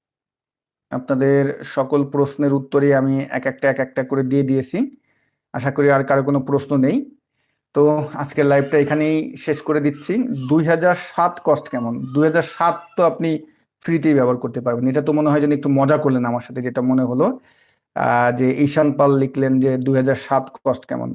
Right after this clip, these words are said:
এটা একটা মজা হয়ে গেল, ঠিক আছে? দুই হাজার সাত, আহ, এখন কি দিন আছে দুই হাজার সাতের? হুম?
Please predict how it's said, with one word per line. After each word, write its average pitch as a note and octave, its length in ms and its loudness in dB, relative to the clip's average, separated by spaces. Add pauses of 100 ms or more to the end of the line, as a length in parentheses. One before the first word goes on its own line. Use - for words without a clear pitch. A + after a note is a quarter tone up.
এটা D#3 160 0
একটা D3+ 160 0
মজা C#3+ 280 4
হয়ে B2+ 160 2
গেল, A2+ 180 -2
ঠিক D3 180 -4
আছে? F3+ 260 -4 (480)
দুই C#3+ 120 4
হাজার D3+ 160 4
সাত, D3+ 400 0
আহ, C#3 320 2
এখন C#3+ 320 0
কি D3 180 0
দিন D3+ 240 2
আছে D#3 180 0
দুই E3+ 120 0
হাজার F3 140 -2
সাতের? F#3 300 -2 (680)
হুম? B3+ 380 -2